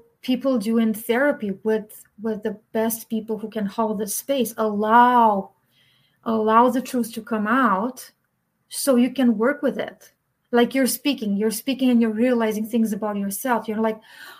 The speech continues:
"Oh, so this is my truth. Okay, I'm gonna <laughs> do that in the therapy session. I'm gonna, I've revealed more." This is what we don't do. We, um, if, um,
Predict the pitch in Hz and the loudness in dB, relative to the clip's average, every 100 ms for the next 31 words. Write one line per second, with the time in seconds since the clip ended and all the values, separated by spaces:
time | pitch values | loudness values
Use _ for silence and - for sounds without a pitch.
0 | - 254 302 277 240 196 226 240 240 233 | -4 0 0 0 -2 0 -4 -4 0 0
1 | 202 196 196 220 226 202 196 208 214 - | 0 -6 -8 -8 -6 -4 -4 -4 -6 -10
2 | - 208 247 262 - 277 254 226 220 226 | -10 -2 6 6 8 4 6 6 6 4
3 | 220 220 220 226 233 247 247 220 - 196 | 2 0 0 2 4 4 2 -10 -4 -4
4 | 202 208 196 220 226 214 208 _ - - | -4 -4 -2 0 0 -2 -4 _ -20 -20
5 | - - 220 226 233 196 220 233 233 214 | -6 0 2 4 2 2 2 2 2 0
6 | 226 233 214 - _ _ _ - 202 262 | 0 0 -2 -8 _ _ _ -14 -4 -2
7 | - 302 269 254 233 196 233 226 247 285 | -2 -4 -2 -2 -4 -2 0 0 0 0
8 | 214 196 190 214 _ 220 226 240 220 _ | -2 -4 -6 -12 _ -4 0 0 -2 _
9 | _ _ _ _ - 226 226 214 202 196 | _ _ _ _ -12 -4 -2 -2 -4 -4
10 | - _ _ _ _ _ _ _ _ _ | -8 _ _ _ _ _ _ _ _ _
11 | _ _ _ _ _ _ _ - 240 220 | _ _ _ _ _ _ _ -2 2 4
12 | 220 214 196 - - _ 233 220 214 214 | 2 2 -4 -12 -20 _ -2 0 0 -2
13 | 208 202 202 196 196 196 | -2 0 0 0 0 -2